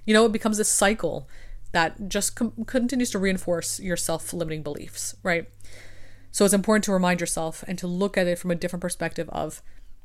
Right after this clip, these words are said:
the things that are right for me, the things that I want, that I desire, do not have to be difficult. They don't have to be difficult. And when you start seeing it from that perspective,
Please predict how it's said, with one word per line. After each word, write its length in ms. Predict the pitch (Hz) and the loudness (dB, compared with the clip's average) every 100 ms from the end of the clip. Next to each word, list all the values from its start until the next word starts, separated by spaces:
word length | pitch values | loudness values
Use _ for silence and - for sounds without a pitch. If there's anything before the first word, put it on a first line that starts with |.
| - - | -16 -2
the 100 | 196 | 0
things 240 | - 214 | 4 4
that 100 | 196 | 6
are 120 | 190 180 | 6 6
right 180 | 175 - | 2 0
for 80 | |
me, 100 | 190 | -2
the 100 | 175 | -2
things 160 | 170 185 | -2 0
that 100 | 180 | 0
I 80 | 170 | 0
want, 360 | 151 156 165 | 0 -2 -2
that 100 | - | -4
I 80 | 156 | -4
desire, 680 | 160 160 160 160 180 220 220 - | -4 -4 -2 0 2 0 -2 -8
do 140 | 180 175 | -4 -2
not 200 | 165 156 | 0 -2
have 120 | 156 | -6
to 80 | 156 | -6
be 100 | 156 | -6
difficult. 680 | 147 - - - - - - - - | -8 -10 -14 -14 -12 -12 -12 -6 0
They 80 | |
don't 240 | 190 208 196 | 4 4 4
have 180 | 175 170 | 0 -4
to 80 | |
be 60 | 170 | -6
difficult. 460 | - - - - - | -8 -10 -12 -12 -6
And 140 | 196 | -2
when 120 | 190 | 0
you 60 | 226 | 0
start 220 | - 254 | 0 0
seeing 200 | - 175 | 0 -4
it 80 | 185 | -4
from 60 | 185 | -4
that 140 | 175 | -4
perspective, 560 | 180 - 156 - 220 | -6 -4 -6 -2 -2